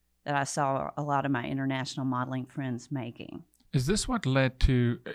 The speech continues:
Speaker 2: in part, right? Because, because it is fascinating to see really, really pretty girls, and they'll, and they'll end up with,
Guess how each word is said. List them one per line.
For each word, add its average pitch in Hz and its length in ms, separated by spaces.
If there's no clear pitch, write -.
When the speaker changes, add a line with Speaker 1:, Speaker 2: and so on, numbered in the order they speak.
Speaker 2:
in 170 160
part, 95 460
right? 110 260
Because, 127 280
because 135 440
it 151 140
is 151 400
fascinating 104 880
to 113 160
see 104 320
really, 113 460
really 110 360
pretty 110 320
girls, 107 540
and 110 160
they'll, 107 200
and 117 160
they'll 110 200
end 117 240
up 101 240
with, 113 320